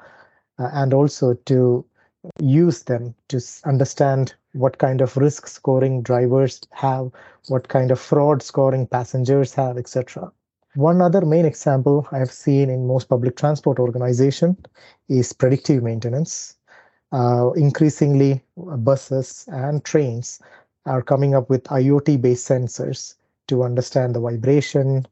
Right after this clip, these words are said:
the temperature, et cetera. And these sensors are used to predict failures before they happen during operations. Examples are, for example, Trenitalia.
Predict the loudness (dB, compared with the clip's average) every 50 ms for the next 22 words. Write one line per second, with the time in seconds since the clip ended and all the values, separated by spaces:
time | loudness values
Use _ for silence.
0 | _ -14 -12 -10 -8 -6 -6 -6 -4 -4 -4 0 2 2 2 2 2 0 0 0
1 | 0 0 0 -2 -2 -2 -4 -6 -6 -8 -18 -20 _ _ _ -4 -2 0 2 2
2 | 2 0 0 0 -2 0 0 0 0 0 2 2 2 2 2 2 2 2 0 0
3 | -4 -10 -20 -20 _ -20 -20 -20 -20 _ _ -6 -2 0 0 0 0 -2 _ 0
4 | 0 2 2 2 0 -2 -4 -2 0 0 2 2 2 0 0 0 0 -2 0 2
5 | 2 2 2 2 0 0 -2 -4 -6 -4 -2 -4 -2 -2 -2 -4 -6 _ _ _
6 | _ _ _ -6 0 2 4 4 4 4 4 2 2 0 -2 -4 -2 0 0 0
7 | 0 -2 -4 -8 -8 -8 -8 -10 -14 -16 _ _ _ _ -20 _ _ -4 -4 -4
8 | -2 0 0 2 2 2 0 0 0 0 0 0 -2 -2 -2 -2 -2 -4 -6 -10
9 | -8 -4 -4 -4 -4 -2 -2 -2 -2 -2 -2 -2 0 0 0 0 -2 0 0 2
10 | 2 2 2 0 -2 -4 -6